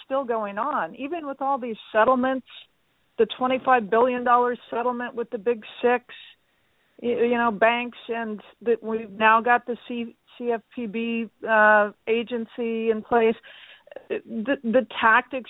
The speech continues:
they're using to foreclose on people are still exactly the same. They're still going on. And there's really no difference between now and two thousand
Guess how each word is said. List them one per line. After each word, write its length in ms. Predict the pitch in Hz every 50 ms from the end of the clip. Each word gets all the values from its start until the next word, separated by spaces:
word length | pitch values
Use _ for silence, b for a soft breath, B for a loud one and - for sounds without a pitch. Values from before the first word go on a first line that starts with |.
| - -
they're 140 | 254 233 226
using 400 | 220 214 226 220 - 240 220 214
to 60 | 202
foreclose 520 | 196 - 220 214 202 - - 214 208 208 196 226
on 160 | 214 202 196 -
people 300 | - 214 190 - 214 202 -
are 160 | - 196 185 - - -
still 240 | - 226 214 208 202
exactly 680 | 185 175 180 170 180 202 208 220 220 - - - 254 233
the 160 | 196 202 202 - -
same. 340 | 202 190 190 190 190 190 -
They're 120 | - 185 190 - - -
still 220 | _ 254 262 294
going 380 | 254 254 254 220 208 202 190 185
on. 420 | 185 180 175 175 185 185 180 180 - _ _ _ _ _ _ _ _ _ _ _ _ _
And 240 | 233 214 214 226 233 - - - - - -
there's 220 | 233 226 262 247 - -
really 260 | 311 370 349 302 269
no 160 | 247 247 247
difference 400 | 240 254 254 247 - 254 214 214 - - -
between 440 | 220 196 - - 240 233 220 208 202
now 440 | 208 220 226 220 208 196 190 190 -
and 160 | - 220 208 - -
two 120 | 233 220
thousand 460 | - - 214 202 202 190 - 202 190